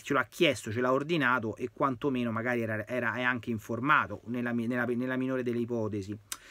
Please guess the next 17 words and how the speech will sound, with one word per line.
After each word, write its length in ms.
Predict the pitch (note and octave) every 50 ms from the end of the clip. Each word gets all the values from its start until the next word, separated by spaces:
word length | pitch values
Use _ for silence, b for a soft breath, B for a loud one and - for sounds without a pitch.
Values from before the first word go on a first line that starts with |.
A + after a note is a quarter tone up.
| B B B B
Quindi, 220 | - B3+ B3 G#3+
diciamo, 420 | E3+ C#3+ - G3 E3 D3+ C#3+ C3+ B B B B B B B B
fi-, 300 | - - - - A#3 -
fa, 260 | - A#3 G#3 D#3 -
eh, 180 | - D#3 D#3 -
fa 240 | - - G3 G3 F3
evidenziare 720 | F#3 F3+ F3+ G3+ G3+ G#3 G#3+ G3+ - - G3+ F#3 D#3+ E3 E3
come: 360 | E3 F#3+ F#3+ F3 D3+ D3 D3
"Sì, 280 | - - C4 A#3+ - -
io 160 | - A3 A3+ F#3
posso 320 | E3 D#3 - - - -
essere 340 | A#3 A#3 - - G3 F3+ E3
condannato, 640 | D#3 E3 D#3+ D#3 D3 C#3+ C#3 C#3 C3 A#2 G#2+ A2 A#2+
ma 140 | C3 D3
se 220 | D3 - - - F#3+
mi 200 | F3+ F3 F3+ F#3
condannate 1000 | F#3 G3 G3+ G#3 G#3 A#3 B3 A#3 G#3+ F#3 D#3+ C#3+ C#3 C#3 C3+ - D#3 E3 E3